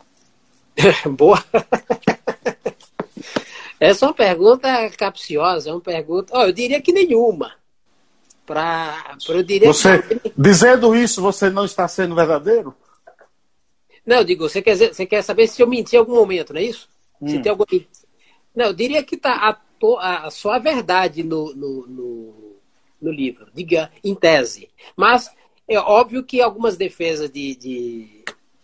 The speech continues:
Speaker 1: de, de algo aqui, de uma coisa ou outra, envolve a convicção, o que seria uma armadilha nesse argumento que eu apresentei. De modo que,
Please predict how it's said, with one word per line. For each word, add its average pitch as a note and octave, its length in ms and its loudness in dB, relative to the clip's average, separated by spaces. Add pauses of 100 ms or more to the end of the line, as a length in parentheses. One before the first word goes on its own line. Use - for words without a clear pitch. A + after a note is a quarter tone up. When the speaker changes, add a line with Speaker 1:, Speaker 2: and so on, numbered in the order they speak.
(180)
Speaker 1:
de, D3 220 -8
de C#3+ 140 0
algo D3 320 4
aqui, G#3 340 -2
de C3+ 100 -8
uma C#3+ 160 -2
coisa C3+ 300 0
ou D3+ 80 2
outra, F3+ 460 2 (380)
envolve G#3+ 420 2
a A#3+ 40 2
convicção, G#3 800 -4 (280)
o D3+ 100 -10
que F#3+ 160 -12
seria G3 240 2
uma G3+ 120 0
armadilha G3+ 560 0
nesse G3+ 240 -2
argumento F#3 500 -4
que - 80 -4
eu G#3 40 4
apresentei. G3+ 600 -2 (1200)
De F3 80 -8
modo A#3+ 320 2
que, C4 320 -2